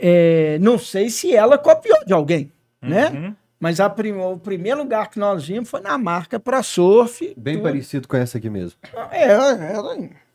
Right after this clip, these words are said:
Speaker 1: era
Speaker 3: Uhum.
Speaker 1: essa
Speaker 3: Então,
Speaker 1: aqui.
Speaker 3: provavelmente eles copiaram, não tem
Speaker 1: Né?
Speaker 3: lógica.
Speaker 1: É. Se é dos anos setenta, que vai, eu não
Speaker 3: É.
Speaker 1: sei, né?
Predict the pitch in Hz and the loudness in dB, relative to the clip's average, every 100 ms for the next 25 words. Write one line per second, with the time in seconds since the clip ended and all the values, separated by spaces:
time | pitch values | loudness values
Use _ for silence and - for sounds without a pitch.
0 | _ _ _ _ - 196 196 226 - - | _ _ _ _ -10 -10 -6 -6 -6 -8
1 | 196 247 214 208 190 196 220 - - 104 | -4 -2 0 0 0 -4 -8 -8 -6 -4
2 | 101 120 120 143 190 311 330 - - 165 | -4 -6 -10 -4 0 0 0 -10 -6 -4
3 | - - _ _ _ _ - 170 147 165 | -4 -8 _ _ _ _ -2 -2 0 -4
4 | 165 165 - 190 - 262 285 185 185 214 | -6 -8 -6 -8 -4 -4 -4 -6 -4 -2
5 | 226 302 190 208 220 269 269 | -2 -6 -8 -10 -10 -8 -10